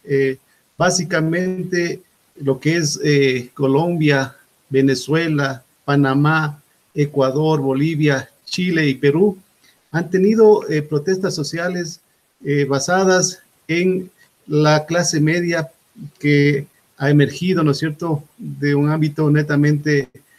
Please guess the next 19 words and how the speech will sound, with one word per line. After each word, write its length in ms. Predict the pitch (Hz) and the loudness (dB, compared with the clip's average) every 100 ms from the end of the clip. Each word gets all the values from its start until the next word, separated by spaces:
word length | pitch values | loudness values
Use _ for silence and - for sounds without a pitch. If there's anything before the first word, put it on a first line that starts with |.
| - _ - | -20 _ -8
eh, 420 | 139 127 127 139 - | -2 0 -2 -4 -6
de 80 | 135 | -2
la 140 | 135 | 0
recesión 520 | 135 131 135 - 151 | 0 0 -2 0 2
económica 920 | 147 143 131 160 180 156 165 156 147 _ _ - | 2 0 -2 0 -2 -2 -2 -2 -4 _ _ -6
y 260 | 190 220 196 _ _ _ - | -4 -4 -6 _ _ _ -6
básicamente 840 | 240 254 151 151 160 160 160 160 - | -6 -6 -6 -2 -2 -2 -4 -6 -4
de 260 | 143 160 - | -2 -2 -2
lo 200 | 147 143 | -2 -2
que 280 | 135 143 156 | 0 2 2
es, 320 | 147 147 - | 0 -4 -6
eh, 380 | 147 139 135 135 _ _ - | 0 0 0 -4 _ _ -4
una 220 | 151 151 | 2 2
mala 260 | 156 160 143 | 2 2 2
dada 360 | 151 160 156 | 2 2 2
democracia 920 | 147 143 131 - 147 151 160 151 147 _ _ _ - | 2 0 0 -2 -2 -2 -4 -4 -4 _ _ _ -4
representativa, 1200 | 135 143 143 131 143 139 131 127 - 214 151 147 _ _ _ | 0 0 0 -2 -2 -2 -4 -8 -4 0 0 -2 _ _ _
lo 160 | 139 135 | -6 -6
cual 420 | - 160 185 185 | -2 0 2 -2